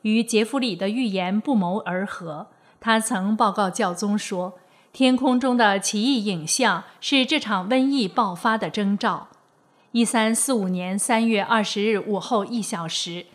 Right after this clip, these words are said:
三颗行星在宝瓶座实现汇合，这是死亡的象征。现在学界普遍认为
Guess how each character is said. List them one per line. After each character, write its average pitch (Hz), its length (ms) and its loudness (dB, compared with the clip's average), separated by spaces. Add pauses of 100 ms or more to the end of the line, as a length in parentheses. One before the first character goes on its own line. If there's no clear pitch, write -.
(180)
三 294 300 4
颗 285 160 0
行 208 260 -2
星 233 380 0
在 226 300 2
宝 180 200 0
瓶 190 320 -2
座 214 300 0
实 185 240 -6
现 185 260 -2
汇 214 240 -2
合， 151 500 -10 (300)
这 233 140 4
是 208 340 2
死 190 300 -2
亡 175 300 0
的 196 200 2
象 180 440 0
征。 175 340 -6 (800)
现 294 200 4
在 233 280 4
学 208 200 2
界 214 220 2
普 202 160 -4
遍 196 240 0
认 196 180 0
为 175 240 -8